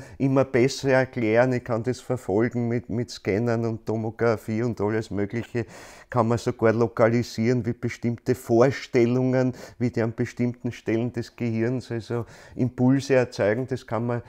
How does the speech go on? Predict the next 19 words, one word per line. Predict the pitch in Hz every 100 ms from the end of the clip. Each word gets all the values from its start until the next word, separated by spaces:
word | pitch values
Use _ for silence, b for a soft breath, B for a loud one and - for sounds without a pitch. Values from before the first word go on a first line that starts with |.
| B
sichtbar | - 135 - - 113
machen. | 101 90 104
Auf | 107
die | - 107
Art | 87 104 -
kann | 117
man, | 113 107 - B
ich |
hab | -
das, | - 101
glaub | 101 107
ich, | 107
schon | 113
erzählt | 110 - 98 107
einmal, | 120 110 107 B B B
sogar | - 127 - 117
mit | 123 -
sogenannten | 117 117 113 107 117
Lock-in-Patienten | 110 107 113 - - - 123 123 120 - _ 117 95 - 110 98 95 - - 98